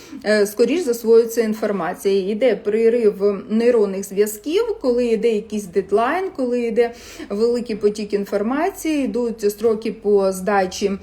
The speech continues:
е, завдань, то тоді, е, засвоєння матеріалу проходить значно швидше. Так, ну, мабуть, все, що я на сьогодні хотіла сказати. Е, слідкуйте за моїми сторіс,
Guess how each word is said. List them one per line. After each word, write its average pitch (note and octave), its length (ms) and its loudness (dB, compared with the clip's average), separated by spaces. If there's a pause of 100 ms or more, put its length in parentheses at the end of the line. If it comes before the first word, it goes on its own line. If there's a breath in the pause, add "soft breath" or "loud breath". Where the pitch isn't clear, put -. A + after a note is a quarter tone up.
(400 loud breath)
е, G#3 340 2
завдань, B3 1000 0
то A3+ 220 4
тоді, A3+ 460 -2 (460 loud breath)
е, G#3 260 2
засвоєння G#3+ 640 0
матеріалу D4 640 0
проходить D#4+ 540 -6
значно G#3+ 560 -6
швидше. - 600 -14 (1600 loud breath)
Так, G3+ 240 2
ну, F4+ 140 4 (160)
мабуть, F4+ 320 8
все, A3 320 4
що - 160 -2
я A#3 100 6
на A#3 140 0
сьогодні A3 320 -2
хотіла G#3+ 440 -2
сказати. C4 640 -2 (400 loud breath)
Е, A#3+ 160 0
слідкуйте B3 680 -2
за G#3+ 280 0
моїми G#3 460 -2
сторіс, A#4 680 0